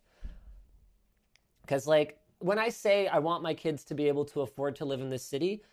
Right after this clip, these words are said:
I'm speaking figuratively. Um, my kids' parents will be able to help 'em out.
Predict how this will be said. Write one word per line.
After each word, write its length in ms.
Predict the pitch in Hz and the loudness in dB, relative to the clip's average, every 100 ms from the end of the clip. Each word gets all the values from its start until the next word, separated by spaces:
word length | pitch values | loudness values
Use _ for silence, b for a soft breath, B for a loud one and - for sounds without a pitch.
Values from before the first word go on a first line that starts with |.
| b _ | b _
I'm 160 | 147 143 | -4 -4
speaking 600 | - 214 214 196 175 156 - | -2 0 0 0 -2 -4 -2
figuratively. 800 | 170 135 131 110 98 98 - - _ _ - | 0 2 0 0 -6 -12 -18 -20 _ _ -2
Um, 420 | 139 139 135 139 - _ _ _ _ _ _ _ _ | 6 6 6 2 -12 _ _ _ _ _ _ _ _
my 200 | 156 165 | 4 6
kids' 360 | 180 202 170 - | 6 0 -2 -4
parents 440 | - 165 214 233 | -6 -4 -4 -4
will 140 | 156 135 | -2 0
be 160 | 135 | 2
able 180 | 131 120 | 0 0
to 40 | 117 | -4
help 240 | 117 107 | -6 -6
'em 100 | 104 | -10
out. 220 | 95 - | -12 -16